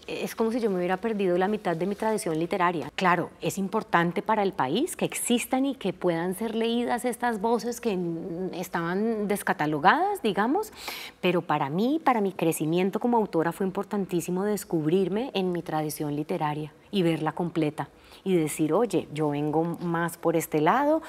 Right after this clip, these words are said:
esta autora es como de mi línea", ¿no? Conocerlas todas. Y, y, y, pues,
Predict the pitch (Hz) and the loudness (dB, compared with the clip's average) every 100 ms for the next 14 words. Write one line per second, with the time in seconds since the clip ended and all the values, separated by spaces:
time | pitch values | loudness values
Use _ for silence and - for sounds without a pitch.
0 | - - 160 - 156 151 180 165 160 160 | -12 -8 -6 -2 -4 0 4 4 4 -2
1 | - - 175 156 - 170 170 170 143 135 | -6 -10 -6 -4 -2 0 2 2 2 2
2 | 226 262 269 269 285 - 180 220 - 190 | 2 4 4 2 2 -4 -2 -2 0 -2
3 | 160 160 151 139 135 - 117 - - - | -4 -4 -4 -4 -6 -2 -4 -4 -12 -20
4 | _ - - - - 196 185 - 202 180 | _ -20 -20 -18 -6 -4 -4 -6 -4 -2
5 | 160 151 147 - - - - - - _ | -2 -2 -4 -8 -20 -20 -20 -20 -20 _
6 | 214 - 175 | -8 -4 -6